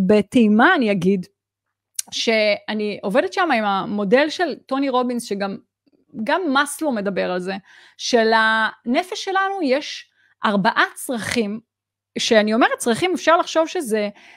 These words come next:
משהו שיש לנו בחירה, אבל אין לנו בחירה, אפשר להגיד שזה דחף, אוקיי? יש לנפש שלנו ארבעה דחפים שהיא פועלת כדי למלא אותם, זה אוטומטי, אין לנו בחירה במקום הזה,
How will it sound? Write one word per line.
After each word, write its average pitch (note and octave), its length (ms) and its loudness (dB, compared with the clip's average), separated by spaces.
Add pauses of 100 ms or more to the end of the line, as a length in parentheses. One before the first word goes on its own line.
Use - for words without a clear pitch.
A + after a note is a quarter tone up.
(100)
משהו D4 240 0
שיש A#3+ 220 0
לנו C#4+ 140 0
בחירה, G#3 320 0
אבל G#3 140 0
אין B3 100 -2
לנו D#4 120 -4
בחירה, G3 320 -4
אפשר C4 180 -4
להגיד C4+ 200 0
שזה A3+ 260 -2
דחף, F#3+ 800 -2 (160)
אוקיי? C#4 320 -2 (340)
יש F4+ 180 0 (380)
לנפש D4+ 400 -2
שלנו F#4+ 380 0
ארבעה A3 360 2
דחפים D#4+ 560 -4
שהיא B3+ 360 -6
פועלת C#4 320 0
כדי A3+ 200 -2
למלא A3 320 0
אותם, A#3+ 340 -4
זה G3 160 0
אוטומטי, C#4 480 -2
אין C#4 80 -4
לנו D4+ 140 -6
בחירה G#3+ 240 -6
במקום F#3+ 400 -6
הזה, G#3 140 -8